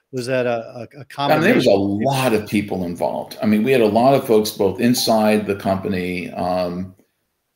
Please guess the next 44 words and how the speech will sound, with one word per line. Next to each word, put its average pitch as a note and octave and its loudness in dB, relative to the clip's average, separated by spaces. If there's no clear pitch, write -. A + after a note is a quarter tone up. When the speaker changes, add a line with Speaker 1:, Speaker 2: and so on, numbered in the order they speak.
Speaker 2:
you G2 0
know, F#2 0
and G2 0
ultimately, G#2+ 4
uh, F#2+ 2
Big G#2 2
and, F#2+ -2
and F#2 -4
Heatherwick G#2+ 0
were G2 0
the F#2 -6
two F#2+ -4
joint G2+ -2
architects, G#2+ -2
right, G2 0
on, F#2+ -2
on F#2+ -2
the F2+ -4
project, G#2+ 0
which G#2 -2
was F#2+ -2
interesting. A#2+ 0
It G2+ -2
was F#2+ -4
the G#2+ -2
first A2 -2
time, G#2+ 0
you G2 -2
know, F#2 -4
these F#2 -6
two G2+ -4
kind F#2+ -6
of F#2+ -8
star G#2+ -2
architects G2 -6
ever F2+ -4
worked F#2+ -6
together, F#2 -2
Speaker 1:
Right. G2 -10
Speaker 2:
right, F#2+ 2
on F#2 -2
a F2+ -2
project. - -4
And, F#2 -6